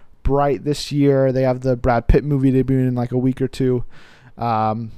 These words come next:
some other stuff lined up as well. But, I mean, if you can say, "We've got M-,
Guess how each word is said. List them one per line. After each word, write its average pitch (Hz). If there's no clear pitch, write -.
some 139
other 123
stuff -
lined 123
up 117
as 101
well. 117
But, 98
I 117
mean, 117
if 117
you 160
can 147
say, 135
"We've 139
got 131
M-, 120